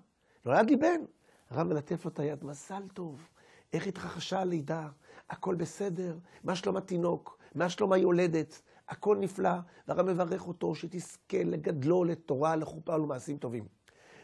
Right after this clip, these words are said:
והבנים של הרב מסתכלים עליו ו-, ורומזים לו, "זה לא הזמן עכשיו." אבל הרב אוירבך כאילו אין עולם, מדבר איתו ומברך אותו ונפרדים.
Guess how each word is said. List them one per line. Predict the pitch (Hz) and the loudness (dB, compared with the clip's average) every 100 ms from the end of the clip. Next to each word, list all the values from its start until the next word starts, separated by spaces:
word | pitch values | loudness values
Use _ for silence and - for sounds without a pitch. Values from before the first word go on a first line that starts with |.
| - | 0
והבנים | 151 143 185 226 | 2 2 2 0
של | - 165 | 0 2
הרב | 147 196 175 | 2 2 2
מסתכלים | 156 - - 196 196 | -2 -6 -6 0 2
עליו | 190 185 | 4 2
ו-, | 156 160 _ - 160 127 | 0 -4 _ -6 -4 2
ורומזים | 147 131 147 139 160 214 | 4 4 2 2 0 4
לו, | 196 156 - _ - | 2 2 -8 _ -10
"זה | 104 | -2
לא | 151 185 | 4 4
הזמן | 165 175 233 | 2 0 0
עכשיו." | 233 - 120 - _ _ _ _ - | -2 -4 -8 -10 _ _ _ _ -6
אבל | 120 139 | 0 2
הרב | 135 | 2
אוירבך | 147 196 190 196 - - _ _ - | 4 6 6 4 0 -8 _ _ -8
כאילו | - 226 226 226 - | -6 -2 2 2 2
אין | 226 226 | 2 4
עולם, | 226 208 175 - _ _ - - - | 4 2 -4 -14 _ _ -20 -12 -4
מדבר | 156 156 202 | -2 4 4
איתו | 190 185 190 | 4 2 4
ומברך | 170 170 143 165 175 | 4 2 0 0 -2
אותו | 165 151 | -2 -2
ונפרדים. | 143 117 - 120 135 131 | -2 -6 -8 -6 -4 -6